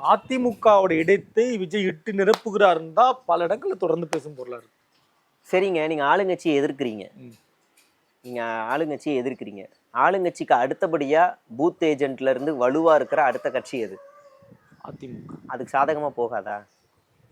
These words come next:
Speaker 2: உங்க மேல நம்பிக்கை வரணும்.
Speaker 1: நான் அறுவடை பண்ணிக்கிறேன்றார், நான் எடுத்துக்கிறாரு அப்படின்றார்.
Speaker 2: எப்படியா? ஆதவர் நான் சொன்னாரே, ஒரு கோடி அதிமுக என்கிட்ட வந்துட்டாங்கன்னு, அப்படியா?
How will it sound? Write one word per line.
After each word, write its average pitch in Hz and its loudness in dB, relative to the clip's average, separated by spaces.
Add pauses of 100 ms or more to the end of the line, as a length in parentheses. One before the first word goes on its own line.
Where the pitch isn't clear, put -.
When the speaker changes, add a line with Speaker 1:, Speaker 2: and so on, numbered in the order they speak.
(340)
Speaker 2:
உங்க 131 -4
மேல 151 0
நம்பிக்கை 139 -2
வரணும். 101 -4
Speaker 1:
நான் 180 4
அறுவடை 240 6
பண்ணிக்கிறேன்றார், 175 -2
நான் 170 -4
எடுத்துக்கிறாரு 165 -4
அப்படின்றார். 110 -20 (380)
Speaker 2:
எப்படியா? 127 0
ஆதவர் 143 6
நான் 131 -2
சொன்னாரே, 131 0
ஒரு 131 0
கோடி 139 2
அதிமுக 131 0
என்கிட்ட 117 -2
வந்துட்டாங்கன்னு, 110 -8
அப்படியா? 101 -12